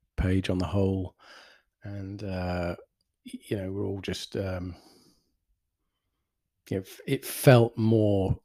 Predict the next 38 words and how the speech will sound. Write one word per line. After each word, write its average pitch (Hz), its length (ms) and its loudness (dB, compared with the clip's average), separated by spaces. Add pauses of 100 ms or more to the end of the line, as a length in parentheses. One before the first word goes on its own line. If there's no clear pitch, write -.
like 92 120 -4
a 95 80 -4 (260)
proper 104 420 8
business. 98 720 0 (1000)
And, 98 480 -2
uh, 95 240 2
it's - 100 0
funny, 117 200 4
you 107 40 4
know, 107 220 2
I 110 60 2
have 117 100 4
this - 180 2
memory, 113 260 6
by 95 140 2
the 95 80 4
way, 92 140 2
we 98 120 2
had 98 100 2
a 98 40 -10
big, - 240 -6
we 165 100 0
had 226 100 -2
quite 202 160 6
a 117 40 4
big 113 140 2
team 107 320 4 (400)
down 104 220 0
in, 95 260 -4 (160)
in 98 140 -2
Plymouth, 98 340 -2
and 104 220 0 (560)
one 165 120 6
afternoon 107 360 2
the 123 80 6
internet 123 340 0
went 95 200 -2
off. - 260 -6